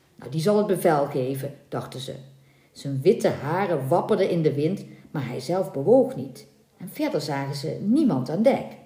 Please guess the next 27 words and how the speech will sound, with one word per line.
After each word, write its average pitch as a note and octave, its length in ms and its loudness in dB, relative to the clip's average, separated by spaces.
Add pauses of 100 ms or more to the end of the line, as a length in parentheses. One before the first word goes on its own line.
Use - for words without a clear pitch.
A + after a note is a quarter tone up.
(880)
"Opzij, A#4 680 6
opzij G#4 460 6
voor F4+ 100 4
de F4 100 4
duivel!" D#4+ 720 6 (720)
Het - 180 -4
was F3+ 260 -2
te F#3 140 2
laat D3+ 540 0
voor E3 140 -4
de C#3+ 100 -6
koopvaarder C#3 680 -4 (260)
om F3+ 140 -2
zelf G3 300 4
weer G3 160 -4
maatregelen F3+ 680 2
te E3+ 120 -4
nemen. E3 460 -4 (520)
Ineens A#3+ 440 8
zat C#4 180 4
die G#3 200 0
pina's D4 400 6
hem A3+ 260 4
dwars G#3+ 360 4
voor D#4 200 2
de C4 120 2
boeg. D4 340 6